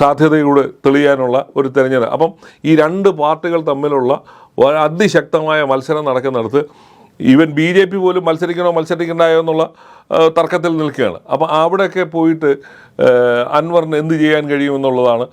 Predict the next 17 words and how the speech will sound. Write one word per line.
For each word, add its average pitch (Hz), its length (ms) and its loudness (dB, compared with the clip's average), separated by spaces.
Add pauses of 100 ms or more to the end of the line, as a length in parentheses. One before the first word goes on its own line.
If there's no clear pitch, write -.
(340)
ആ, - 60 2 (200)
എല്ലാ, 143 160 0 (100)
ഇപ്പം 135 200 -2
അൻവറിനെ 165 420 0
ഉൾപ്പെടെ, 143 260 -4 (120)
അൻവറിൻ്റെയാണ് 180 800 -2
രാഷ്ട്രീയ 165 340 -2
ഭാവിയാണ് 165 400 -2
ഇതിപ്പോൾ, 156 280 -2 (440)
ആ, - 20 4 (500)
പിന്നെ 139 260 0 (680)
എങ്ങും 165 280 0
എത്താതെ 156 380 0
നിൽക്കുന്നത്. 113 320 -6
അപ്പം 175 180 -4 (460)
അൻവറാണ് 175 600 0
തീരുമാനിക്കേണ്ടത് 131 800 -2